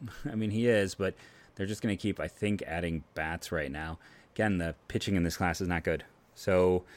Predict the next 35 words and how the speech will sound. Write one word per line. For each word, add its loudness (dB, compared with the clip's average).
you're 4
looking 4
at 0
Berry 8
or 4
Cross 0
here, -4
and 0
I -2
think -2
they 0
would 0
go 2
with 0
the 0
S -4
E -2
C -4
production, -2
just -4
knowing -4
that -6
front -4
office. -2
Angels 6
at, 0
uh, 6
thirteen, 2
Dylan 2
Lesko 2
is -6
still 0
on 2
the 2
board. 2